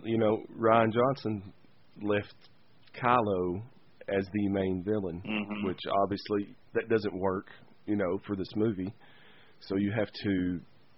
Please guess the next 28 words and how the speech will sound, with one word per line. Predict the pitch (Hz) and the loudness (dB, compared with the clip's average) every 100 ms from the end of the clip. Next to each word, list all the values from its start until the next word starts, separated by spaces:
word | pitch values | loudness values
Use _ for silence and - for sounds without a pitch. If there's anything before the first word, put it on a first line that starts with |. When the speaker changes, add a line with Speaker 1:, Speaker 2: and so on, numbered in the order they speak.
| - - - - | -20 -20 -20 -14
Speaker 1:
you | 104 113 | -4 -2
have | - | -2
to | 107 | -4
do | 98 | -4
something. | 101 110 107 87 90 98 | 2 2 2 -2 0 2
And | 107 | 4
I'm, | 117 - | 2 4
I | 151 | 6
don't | 175 131 | 6 8
know | 117 | 6
if | 107 - | 6 0
Palpatine | 123 120 101 120 107 101 | -2 -2 -2 0 2 2
was | 95 - | -2 -2
meant | 110 110 | -2 -2
to | - | -4
be, | 95 107 110 113 127 - - - - - - - - - - | -2 2 2 0 -4 -12 -20 -20 -20 -20 -20 -20 -20 -20 2
you | 117 | 6
know, | 104 92 | 6 4
from | 98 | 0
the | 92 | 0
beginning | 92 92 107 104 | 0 2 4 4
or | 98 | 2
not. | 98 104 104 | 2 0 0
Speaker 2:
Right. | 101 95 95 98 | 2 2 2 2
Speaker 1:
Uh, | 95 87 76 - - - - - - - | 0 0 -4 -12 -20 -20 -20 -16 -18 -6
but, | 104 - | -4 -4
you | 107 | -2
know, | 101 | -2